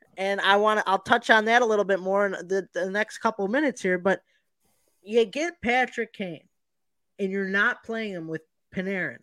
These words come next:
on the first power play unit. They have chemistry together. That power play unit was so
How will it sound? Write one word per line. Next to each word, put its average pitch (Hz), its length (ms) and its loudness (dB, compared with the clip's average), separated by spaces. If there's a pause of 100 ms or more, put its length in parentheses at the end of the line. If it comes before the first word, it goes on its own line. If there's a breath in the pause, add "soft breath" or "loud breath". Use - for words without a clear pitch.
on 190 220 -2
the 220 80 -2
first 214 300 -4
power 220 220 -2
play 185 180 -6
unit. 135 280 -12
They 175 300 -2
have 220 180 -2 (120)
chemistry 247 560 -2
together. 123 420 -10 (680)
That 254 220 6
power 285 320 6
play 233 260 0
unit 208 420 -2
was 180 260 -4
so 277 360 2